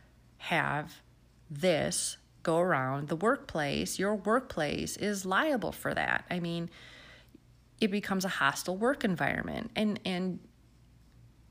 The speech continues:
I mean, <laughs> what is going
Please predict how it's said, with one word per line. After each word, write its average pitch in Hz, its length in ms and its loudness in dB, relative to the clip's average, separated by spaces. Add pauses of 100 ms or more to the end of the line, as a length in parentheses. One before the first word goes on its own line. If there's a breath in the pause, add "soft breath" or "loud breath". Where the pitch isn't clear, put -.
(240)
I 202 140 2
mean, 185 540 -2 (120)
<laughs> - 1160 -16
what 247 260 2
is 311 140 2
going 247 480 4